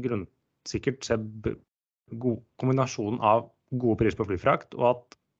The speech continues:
kanskje litt sånn Brexit-problemet på grensen og for å få varer fra Europa, så de nå skal sette opp en, og wetlease en, eh, konvertert, eh,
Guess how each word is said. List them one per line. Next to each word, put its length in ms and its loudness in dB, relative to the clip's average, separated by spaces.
kanskje 200 -2
litt 140 -2
sånn 80 0
Brexit-problemet 720 -2
på 80 4
grensen 480 0
og 160 -2
for 100 4
å 140 -2
få 180 0
varer 320 2
fra 240 2
Europa, 800 -6
så 160 -6
de 160 0
nå 160 -6
skal 220 -8
sette 420 -8
opp 160 -4
en, 160 2
og 220 4
wetlease 580 0
en, 400 2
eh, 240 2
konvertert, 460 -2
eh, 80 -2